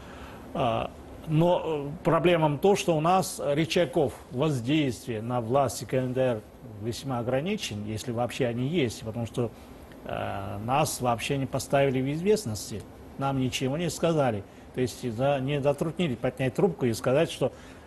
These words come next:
«Ребята, мы помпу взорвем». Значит, э, это же нехорошо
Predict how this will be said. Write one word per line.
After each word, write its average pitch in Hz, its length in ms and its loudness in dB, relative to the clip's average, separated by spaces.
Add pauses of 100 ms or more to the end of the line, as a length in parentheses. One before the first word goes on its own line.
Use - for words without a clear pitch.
«Ребята, 156 340 6
мы 151 300 4 (320)
помпу 127 320 4
взорвем». 113 540 0 (260)
Значит, 117 320 -10 (100)
э, 104 600 -4
это 139 160 0
же 131 120 -2
нехорошо 151 560 2